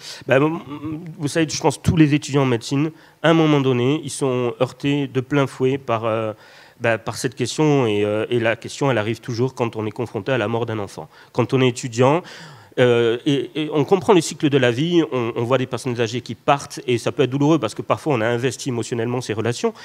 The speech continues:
mais on comprend parce que c'est d-, dans l'ordre des choses, entre guillemets. Et puis un jour, on fait un stage,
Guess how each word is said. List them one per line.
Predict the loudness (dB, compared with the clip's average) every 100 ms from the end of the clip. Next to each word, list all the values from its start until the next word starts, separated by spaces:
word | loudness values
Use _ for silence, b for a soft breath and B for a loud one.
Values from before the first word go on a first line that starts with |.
| B B
mais | 4
on | 4
comprend | 4 4 4 2
parce | 0 -2
que | -8
c'est | -8
d-, | -6 0
dans | 2
l'ordre | 4 2 0
des | -2
choses, | -2 -2
entre | -2
guillemets. | -2
Et | -4
puis | -2 0
un | 0
jour, | 0 0
on | 0 -2
fait | -6
un | -8
stage, | -8 -6 -6